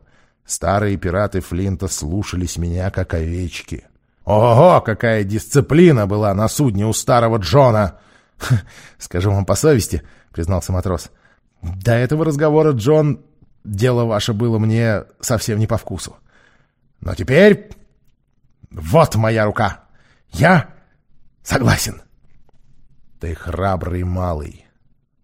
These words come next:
и очень не глуп», — ответил Сильвер и с таким жаром пожал протянутую руку, что бочка моя закачалась. «Из тебя получится такой отличный джентльмен удачи,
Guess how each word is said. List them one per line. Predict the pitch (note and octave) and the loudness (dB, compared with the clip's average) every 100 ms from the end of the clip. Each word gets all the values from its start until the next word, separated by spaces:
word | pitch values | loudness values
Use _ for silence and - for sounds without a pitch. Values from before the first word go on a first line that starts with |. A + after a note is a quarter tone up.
| - | 0
и | D#3 | 4
очень | D3+ C3+ - B2 A2 | 4 2 0 0 0
не | A2 | 0
глуп», — | G2+ B2 C#3+ - - - | 0 2 0 -2 -18 -16
ответил | - F#2 F#2 F#2+ | -10 -6 -6 -6
Сильвер | F#2 - C#3 C3 A#2 - - - | -8 -2 0 0 -2 -6 -14 -4
и | |
с | A2+ | -2
таким | - F#3 C#3+ | 0 4 4
жаром | F2 B2+ C3+ G#2 F#2 | 4 4 4 4 0
пожал | G2 A2 C3 G2+ | -2 0 0 0
протянутую | G#2+ A#2 C3+ A#2+ A#2+ C#3 | -2 -2 -2 0 0 4
руку, | F#3+ E3+ | 2 2
что | - D#3 | -2 -2
бочка | A2+ G#2 D#3+ C#3+ - C3 | -2 0 0 0 -2 -4
моя | A#2+ B2 B2 | -2 -2 -4
закачалась. | G2 G2+ - G#2+ - A2+ G#2 E2 - - _ - - - | -4 -6 -6 -6 -4 -4 -2 -4 -8 -14 _ -20 -20 -18
«Из | - - | -14 -12
тебя | - F2 F#2+ G2 | -6 -2 0 -2
получится | - F2 F2 F#2+ F#2 E2+ - E2+ | -2 -4 -2 -4 -6 -10 -8 -10
такой | - - - _ - C#3 C3 A2 | -10 -12 -14 _ -2 0 2 0
отличный | - G2 A2+ A2 - G2+ G2+ | -2 -4 -2 -4 -4 -4 -4
джентльмен | D2 G#2+ G#2+ F#2 F#2+ F#2+ G#2 G2 | -4 -4 -2 -2 -2 -2 -2 -2
удачи, | G2 G#2 F#2 - F2 | 0 0 -2 -6 -8